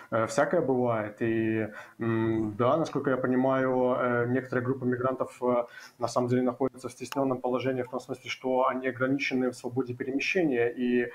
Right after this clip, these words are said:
им невольно, эм, покинуть определенные приграничные зоны и вернуться в Минск. Э, насколько я понимаю, проблема для части мигрантов состоит именно в этом.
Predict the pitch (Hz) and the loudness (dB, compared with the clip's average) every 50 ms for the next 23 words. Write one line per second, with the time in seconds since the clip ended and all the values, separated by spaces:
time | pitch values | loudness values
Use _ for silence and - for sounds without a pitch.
0 | - - - - 127 131 139 139 139 139 135 131 143 156 156 151 147 135 135 131 | -10 -12 -10 0 2 4 4 6 4 4 4 4 4 4 4 4 2 2 4 4
1 | 131 127 - - - - - - - 117 120 120 120 120 120 120 117 120 120 117 | 4 2 0 -2 -8 -18 -18 -10 0 2 4 4 4 4 4 2 2 0 0 -2
2 | 117 117 117 117 113 117 113 113 113 110 107 - - - - - - - - - | 0 0 0 0 2 2 2 2 2 0 -2 -8 -20 -16 -2 2 2 2 2 2
3 | - 170 170 165 151 147 143 - - 135 127 - 131 120 120 131 131 139 139 135 | 4 4 6 6 6 4 0 -2 -4 -4 -2 0 0 0 0 2 2 2 2 2
4 | 131 127 123 123 131 127 120 127 127 135 131 - - 127 127 120 - 135 139 139 | 2 2 0 0 0 -2 0 2 0 0 0 0 0 0 -2 0 0 0 -2 0
5 | 135 127 117 127 123 135 135 123 - 131 127 151 165 151 120 - - - - 117 | -2 -2 -2 -2 -2 -2 -2 -4 -4 -2 2 2 2 2 2 -2 -8 -4 -2 0
6 | 113 117 113 113 113 117 117 117 120 - 135 127 123 127 123 127 127 - 127 123 | 0 0 0 -2 -4 -6 -8 -8 -8 -4 -4 -4 0 2 2 2 2 2 0 0
7 | 127 127 131 135 127 127 123 120 - - - - - 120 101 98 120 135 135 135 | 2 4 4 4 4 4 4 2 0 -6 -16 -10 -6 -6 -4 0 2 2 4 4
8 | 135 120 120 123 127 - 131 - - 131 123 117 123 127 123 123 - - - - | 2 0 0 -2 -2 -2 -4 -2 0 -2 0 2 2 2 0 0 -4 -12 -20 -12
9 | - 127 123 123 - 120 123 123 123 131 135 120 104 104 101 | 0 0 0 0 0 -4 -6 -4 -4 -2 -2 -4 -4 -6 -12